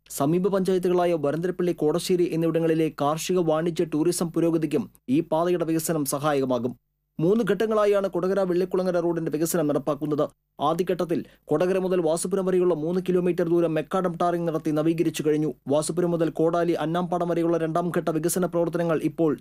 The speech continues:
നടന്നുവരികയാണ്. കോടാലി അന്നാംപാടം മുതൽ വെള്ളിക്കുളങ്ങര വരെയുള്ള അഞ്ച് കിലോമീറ്റർ അവസാന ഘട്ടമായി നവീകരിക്കും. അതേസമയം വേണ്ടത്ര ദീർഘവീക്ഷണമില്ലാതെയാണ് നവീകരണ പ്രവർത്തനങ്ങൾ നടക്കുന്നതെന്ന ആക്ഷേപമുയരുന്നുണ്ട്. അശാസ്ത്രീയതയും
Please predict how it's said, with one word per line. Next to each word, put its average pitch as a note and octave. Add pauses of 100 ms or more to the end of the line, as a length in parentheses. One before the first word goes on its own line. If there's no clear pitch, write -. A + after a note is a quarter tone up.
നടന്നുവരികയാണ്. D3+ (400)
കോടാലി G#3+ (100)
അന്നാംപാടം G#3
മുതൽ G#3
വെള്ളിക്കുളങ്ങര G3
വരെയുള്ള F#3+ (140)
അഞ്ച് F3
കിലോമീറ്റർ F#3 (120)
അവസാന E3+
ഘട്ടമായി F3
നവീകരിക്കും. D#3+ (340)
അതേസമയം G#3 (100)
വേണ്ടത്ര G3 (100)
ദീർഘവീക്ഷണമില്ലാതെയാണ് G3
നവീകരണ F#3
പ്രവർത്തനങ്ങൾ F#3
നടക്കുന്നതെന്ന F#3 (160)
ആക്ഷേപമുയരുന്നുണ്ട്. E3+ (320)
അശാസ്ത്രീയതയും F3+